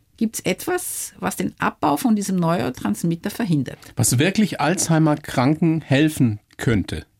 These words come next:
Speaker 1: Genau, oder auch Gesunden. Ich habe mir so ein Elixier gemacht.
Speaker 2: Vorzubeugen.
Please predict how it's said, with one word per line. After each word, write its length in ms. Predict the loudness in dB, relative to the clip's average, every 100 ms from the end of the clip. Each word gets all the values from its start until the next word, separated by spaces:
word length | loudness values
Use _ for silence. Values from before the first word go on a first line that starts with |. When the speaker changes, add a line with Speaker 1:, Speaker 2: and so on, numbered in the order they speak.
| _ -2
Speaker 1:
Genau, 300 | 0 2 0
oder 300 | -2 0 0
auch 200 | -2 -2
Gesunden. 440 | 0 0 2 -2 -2
Ich 220 | -10 -4
habe 180 | -4 -2
mir 40 |
so 120 | -2 0
ein 100 | 0
Elixier 460 | 0 -2 -2 0
gemacht. 260 | 2 0 0
Speaker 2:
Vorzubeugen. 600 | 0 0 -2 -2 -4 -6